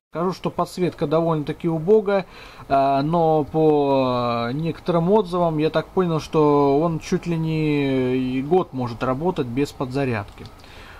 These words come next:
Вот. Значит, э, в чем преимущество, честно говоря, я пока еще не понял.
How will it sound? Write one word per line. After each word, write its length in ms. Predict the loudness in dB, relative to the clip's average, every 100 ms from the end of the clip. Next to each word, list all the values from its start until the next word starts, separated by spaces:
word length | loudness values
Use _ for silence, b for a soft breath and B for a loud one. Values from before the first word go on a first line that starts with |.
| B
Вот. 340 | -4 0 0 -2 B B
Значит, 340 | -2 0 -2 -4
э, 760 | -2 0 2 2 0 0 -2 -6 -10 -14 -14 -16 -16 -18 -18 -18 -18
в 120 | -16
чем 280 | -2 0 0 -4 0
преимущество, 600 | 2 2 2 -4 -4 -2
честно 300 | -2 -4 -4
говоря, 540 | 0 2 2 2 2
я 180 | 0 0
пока 280 | -2 -4 -4
еще 240 | -4 -4
не 140 | -4 -2
понял. 460 | 2 2 2 -4